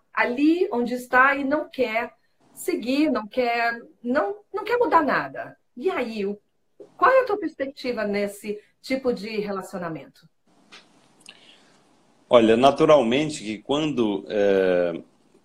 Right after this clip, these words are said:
Speaker 2: quando nós estamos num relacionamento afetivo, né, e o nosso parceiro, né,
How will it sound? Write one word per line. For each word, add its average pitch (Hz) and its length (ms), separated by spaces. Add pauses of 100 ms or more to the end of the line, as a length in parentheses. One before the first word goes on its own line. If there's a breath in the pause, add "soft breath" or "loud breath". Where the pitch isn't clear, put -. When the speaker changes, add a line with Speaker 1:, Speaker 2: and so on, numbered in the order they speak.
(100)
Speaker 2:
quando 110 440
nós 104 420
estamos 104 480
num 95 200
relacionamento 95 760
afetivo, 90 680
né, 101 300 (100)
e 90 100
o 92 60
nosso 95 440
parceiro, 90 760
né, 92 220